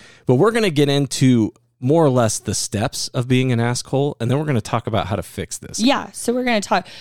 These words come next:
Speaker 2: So first is, why are you asking?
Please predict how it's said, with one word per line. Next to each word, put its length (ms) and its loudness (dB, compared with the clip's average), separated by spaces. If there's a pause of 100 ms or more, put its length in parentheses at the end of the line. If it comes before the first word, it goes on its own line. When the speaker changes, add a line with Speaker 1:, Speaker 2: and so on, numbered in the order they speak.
(140)
Speaker 2:
So 440 -2
first 840 -8 (200)
is, 680 -4 (640)
why 420 -2
are 100 0
you 220 2
asking? 520 -6